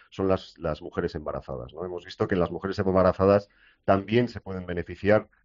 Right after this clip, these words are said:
de esto. De hecho, nosotros ya hemos empezado a aplicarlo desde hace un par de años en todo lo que son las chicas que vienen, eh, embarazadas a, a Estella. Les hacemos analíticas antes de que den a luz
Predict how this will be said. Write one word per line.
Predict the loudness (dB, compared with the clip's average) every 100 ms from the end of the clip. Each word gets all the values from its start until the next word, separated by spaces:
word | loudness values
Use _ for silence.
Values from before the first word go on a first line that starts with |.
| _
de | 0 4 4
esto. | 0 -4 -4 -2
De | -2
hecho, | -2 -4
nosotros | -10 -10 -8
ya | -6
hemos | -6 -10 -10
empezado | -8 -6 0 0
a |
aplicarlo | 0 0 0 0
desde | -2 -4
hace | -4
un | -6 -4
par | -2 0
de | 2 2
años | 0 -6 -14 _ _ _
en | -12 -6
todo | -4 -2
lo | -4
que |
son | -6 -6
las | -6
chicas | -8 -4 -4 -6 -16 -12
que | -8
vienen, | -6 -6 -6 -8
eh, | -4 -2
embarazadas | -2 -2 -4 -2 -2 0
a, | 0 -2
a | -4 -8
Estella. | -2 0 2 0 0 _ _ -14
Les | -14
hacemos | -12 -8 -4
analíticas | -4 -4 -4 -2 -2
antes | -4 -4
de | -4
que | 0
den | 2
a | 2
luz | 2 0